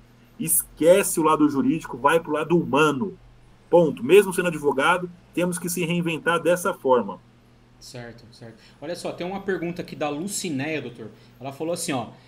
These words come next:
Speaker 2: seguindo nessa linha, né? "Podemos, por exemplo, montar atividades, né, de papel, enviando cadernos, materiais, cola, tinta, enfim, materiais de, de uso aí individual pro aluno.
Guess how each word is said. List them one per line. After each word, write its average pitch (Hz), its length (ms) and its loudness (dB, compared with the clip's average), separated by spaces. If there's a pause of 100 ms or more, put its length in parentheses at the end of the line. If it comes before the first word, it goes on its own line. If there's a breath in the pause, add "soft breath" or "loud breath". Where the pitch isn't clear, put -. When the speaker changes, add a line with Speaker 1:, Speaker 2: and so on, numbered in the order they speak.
(220 soft breath)
Speaker 2:
seguindo 160 320 -8
nessa 190 320 -4
linha, 147 300 -4
né? 135 180 -8 (300 soft breath)
"Podemos, 220 440 -4
por 214 220 -4
exemplo, 175 460 -4
montar 175 420 -6
atividades, 165 880 -6
né, 135 140 -10
de 135 140 -14
papel, 170 580 -4
enviando 151 460 -4
cadernos, 147 600 -6
materiais, 147 760 -6
cola, 196 340 -4
tinta, 202 500 -6
enfim, 170 320 -6
materiais 175 540 -6
de, 156 160 -8
de 131 140 -10
uso 139 260 -6
aí 139 160 -4
individual 131 520 -8
pro 135 160 -10
aluno. 180 340 -6